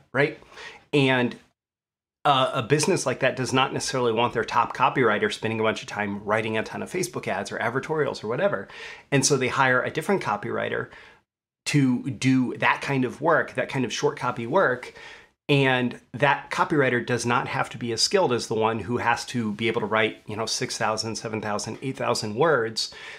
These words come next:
that take someone from very low awareness of the product or service or even the solution that's being offered in the marketplace all the way up to pulling out their credit card and spending money. And so my favorite path for new copywriters is to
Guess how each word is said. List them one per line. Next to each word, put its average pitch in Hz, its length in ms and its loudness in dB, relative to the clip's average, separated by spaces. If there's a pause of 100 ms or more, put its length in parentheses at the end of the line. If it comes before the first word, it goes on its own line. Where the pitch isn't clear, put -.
(140)
that 123 180 2
take 135 180 2
someone 113 380 0
from 104 240 0
very 113 320 4
low 110 400 4
awareness 104 800 0
of 104 540 -4 (180)
the 113 160 -4
product 110 440 2
or 110 60 -4
service 110 460 2
or 104 160 0
even 120 400 2
the 107 240 -2
solution 113 560 -2
that's 104 180 -4
being 107 200 -2
offered 107 260 0
in 101 60 -2
the 101 60 -2
marketplace 110 500 -4
all 127 140 0
the 117 80 -2
way 107 120 2
up 101 140 -4
to 107 240 -6
pulling 104 320 -2
out 101 100 -4
their 107 100 -4
credit 107 260 -8
card 95 240 -4
and 98 140 -8
spending 92 300 -8
money. 117 260 2 (680)
And 143 140 4
so 135 120 4
my 120 120 4
favorite 139 380 2
path 123 300 2
for 117 140 0
new 110 180 0
copywriters 107 640 2
is 104 160 -6
to 107 180 -6